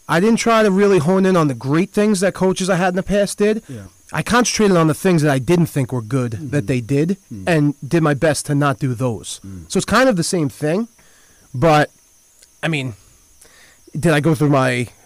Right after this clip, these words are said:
Speaker 1: "I'm not listening to you" phase because, you know, I'm gonna do this my way? I don't know. I think I'm always open, still today, and y-, I'll talk to an A A U coach, I'll talk to a junior high coach, I'll talk to a, anyone that I think,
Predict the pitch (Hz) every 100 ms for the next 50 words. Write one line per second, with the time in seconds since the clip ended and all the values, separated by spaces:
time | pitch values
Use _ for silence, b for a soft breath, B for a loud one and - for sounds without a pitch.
0 | _ 139 143 131 139 151 139 147 143 -
1 | 147 151 120 123 131 120 107 - - _
2 | 131 113 101 - _ _ _ _ b b
3 | b b b - 123 127 120 131 135 139
4 | 131 151 185 208 - _ _ _ _ _
5 | _ _ _ _ _ - B B B _
6 | - 180 214 214 117 - _ - 131 180
7 | 170 160 156 165 175 147 147 139 135 -
8 | 277 277 175 240 - - b b b b
9 | b - 156 160 165 151 196 - 247 -
10 | 170 160 180 165 170 202 220 220 143 131
11 | 170 - 135 117 139 185 185 196 185 202
12 | 190 131 123 160 147 147 127 B B 214
13 | 320 277 190 185 - 196 190